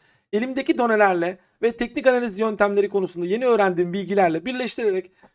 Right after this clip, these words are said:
böyle bir, e, sizlere kompozit bir, e, sunum yapmaya çalıştım. E, arkadaşlar sizleri çok seviyorum. Ha,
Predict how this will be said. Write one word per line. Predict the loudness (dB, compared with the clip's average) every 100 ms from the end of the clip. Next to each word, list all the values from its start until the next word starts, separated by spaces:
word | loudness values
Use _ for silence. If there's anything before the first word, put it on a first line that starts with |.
| _ _ -2
böyle | -2 -2
bir, | -4 0
e, | 2 2
sizlere | 4 6 6 4 -4 _ _
kompozit | -4 -4 -4 -10 -10 -10
bir, | -12 -4 2
e, | 6 8 8 6
sunum | 4 0 2
yapmaya | 6 6 4 0
çalıştım. | 2 2 2 -2 -8 -10 -20 _ 0
E, | 2
arkadaşlar | 2 2 0 -4 -4 -6 _ _ _
sizleri | -10 -4 0
çok | 0 0
seviyorum. | 4 6 4 4
Ha, | 0